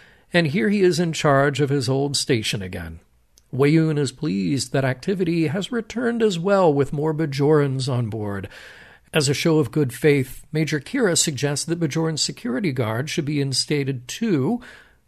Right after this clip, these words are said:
but that is a non-starter with Dukat. Weyoun has other concerns, though.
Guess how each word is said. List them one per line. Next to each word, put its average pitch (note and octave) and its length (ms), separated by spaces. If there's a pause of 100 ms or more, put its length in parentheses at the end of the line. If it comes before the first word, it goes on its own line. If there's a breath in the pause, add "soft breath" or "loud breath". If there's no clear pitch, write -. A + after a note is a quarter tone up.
but C#3 140
that F#3 160
is D#3+ 120
a F3+ 120
non-starter C#3+ 880
with A2+ 200
Dukat. B2 500 (840)
Weyoun C#3 480
has C#3+ 200
other D#3 180
concerns, C3 800
though. A#2 260